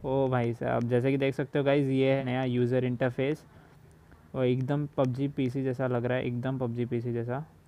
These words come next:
graphic भी इसका बहुत अच्छा लग रहा है। जैसे कि देख सकते हो हमारा start का जो ऊपर start था वो नीचे आ गया है और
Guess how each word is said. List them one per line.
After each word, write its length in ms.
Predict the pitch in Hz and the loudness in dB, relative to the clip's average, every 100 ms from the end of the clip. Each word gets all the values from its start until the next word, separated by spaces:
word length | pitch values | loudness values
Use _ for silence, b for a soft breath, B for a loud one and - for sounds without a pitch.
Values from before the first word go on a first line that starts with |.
| - | -6
graphic 420 | 127 120 120 135 | 0 0 0 -2
भी 60 | 131 | -4
इसका 180 | 127 135 | -2 -4
बहुत 260 | 123 123 | -2 -2
अच्छा 240 | 127 - 123 | -2 -2 -2
लग 140 | 120 | -2
रहा 140 | 120 139 | -2 -4
है। 80 | - b b b - - - | -6 b b b -20 -12 -4
जैसे 200 | 127 139 | -2 0
कि 60 | |
देख 180 | 139 139 | -2 -2
सकते 200 | 147 147 | -2 -4
हो 140 | 156 - | -6 -4
हमारा 340 | 143 127 131 135 | -2 0 0 0
start 440 | - 127 123 127 - | 2 2 2 0 -2
का 300 | 143 143 139 - 113 131 | 0 0 -2 -8 -8 -4
जो 120 | 131 | -2
ऊपर 300 | 135 143 139 | -2 -4 -4
start 340 | - 131 139 - | -2 -2 -2 -2
था 60 | 147 | -2
वो 140 | 143 | 0
नीचे 300 | 127 123 147 | -2 0 2
आ 160 | 135 131 | 4 4
गया 140 | 131 | 0
है 120 | 170 | 0
और 400 | 151 131 135 131 | -2 0 -2 -4